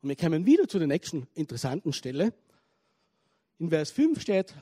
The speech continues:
Als sie Jericho erreichten, kamen die Prophetenschüler, die in Jericho wohnten, zu Elisa und fragten ihn, „Wusstest du, dass der Herr deinen Herrn heute von dir nehmen wird?“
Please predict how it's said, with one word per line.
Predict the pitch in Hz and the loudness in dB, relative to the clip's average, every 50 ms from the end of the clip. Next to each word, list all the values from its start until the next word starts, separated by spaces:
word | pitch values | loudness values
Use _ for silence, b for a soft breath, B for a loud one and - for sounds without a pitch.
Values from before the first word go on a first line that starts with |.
| _ _ - | _ _ -6
Als | 180 240 254 - | -4 -2 -2 -2
sie | 220 185 | -2 -4
Jericho | 165 156 165 180 165 143 135 165 | -2 -2 -2 -2 -2 -2 -2 -2
erreichten, | 156 139 135 139 127 135 139 170 202 190 - - 233 214 208 - _ _ _ _ _ - | -2 -2 -2 -4 -2 0 2 2 2 0 -2 -4 -4 -4 -4 -6 _ _ _ _ _ -10
kamen | - 226 277 294 320 285 240 | -6 -6 -2 0 0 0 0
die | 185 185 | 0 -2
Prophetenschüler, | 156 - 147 151 - 156 147 156 - - 214 - - 190 208 226 240 | 0 0 0 0 0 -2 -6 -6 -6 -8 -8 -4 -2 0 2 2 2
die | 233 - 165 165 | 0 0 -2 -4
in | 151 147 | -2 -2
Jericho | 139 135 131 131 135 139 156 156 - 202 180 | -4 -6 -6 -6 -6 -6 -4 -2 -2 0 2
wohnten, | 190 190 214 254 - - - 311 302 - _ _ _ _ _ _ _ _ _ _ _ _ _ _ _ _ _ _ _ _ _ _ _ _ _ _ _ _ _ _ _ | 4 4 4 4 2 0 -2 -2 -2 -4 _ _ _ _ _ _ _ _ _ _ _ _ _ _ _ _ _ _ _ _ _ _ _ _ _ _ _ _ _ _ _
zu | - - - 240 | -6 0 4 4
Elisa | 190 165 160 165 202 - - | 4 4 4 0 -4 -4 -4
und | 196 190 | -4 -4
fragten | - 165 139 143 - - 160 | -2 -4 -4 -4 -2 -2 -2
ihn, | 165 175 151 | -4 -4 -6
„Wusstest | 156 196 330 370 302 - - 202 175 - - | -2 2 2 2 2 2 2 0 0 2 2
du, | 156 165 | 0 0
dass | 170 175 170 - | 2 0 -2 -2
der | 196 185 | -2 -2
Herr | 147 165 165 170 | 0 0 -2 -2
deinen | 165 180 180 190 185 180 160 - _ _ _ _ _ | -2 -2 -4 -4 -4 -6 -8 -10 _ _ _ _ _
Herrn | - 143 147 170 196 170 | -8 -8 -6 -6 -4 -4
heute | 160 160 180 - 165 | -4 -6 -6 -6 -6
von | - 190 | -6 -6
dir | 196 220 214 | -6 -4 -2
nehmen | 247 320 294 247 180 | 0 2 2 4 4
wird?“ | 147 127 - - | 2 0 -2 -6